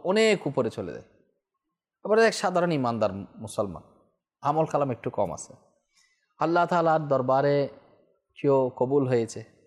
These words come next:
আল্লাহ চাচ্ছে যে আল্লাহর অমুক বান্দা সে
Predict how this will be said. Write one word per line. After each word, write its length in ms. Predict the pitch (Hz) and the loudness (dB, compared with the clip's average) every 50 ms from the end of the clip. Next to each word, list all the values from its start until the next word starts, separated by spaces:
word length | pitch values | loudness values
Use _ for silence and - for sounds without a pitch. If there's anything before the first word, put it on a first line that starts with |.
| _ - | _ -6
আল্লাহ 240 | - 139 135 143 156 | -4 -2 0 0 0
চাচ্ছে 500 | 147 - 139 135 135 - - 147 135 147 - - _ _ _ _ _ _ _ _ _ _ _ _ - | 0 0 0 -2 -2 -2 -2 0 0 -2 -2 -8 _ _ _ _ _ _ _ _ _ _ _ _ -6
যে 120 | 127 123 120 - _ _ - - - | -6 -6 -6 -6 _ _ -20 -12 -6
আল্লাহর 420 | 135 143 143 139 147 165 170 175 - - | -4 -2 -2 0 0 0 0 0 -2 -2
অমুক 280 | 156 170 196 208 202 | -2 2 2 2 2
বান্দা 640 | 180 147 143 135 131 135 160 151 139 135 156 190 202 185 - _ _ _ _ _ _ _ _ _ _ _ _ _ | 2 0 0 0 0 0 2 2 2 2 0 -2 -4 -8 -16 _ _ _ _ _ _ _ _ _ _ _ _ _
সে 320 | - - - 185 185 190 | -12 -2 2 4 4 4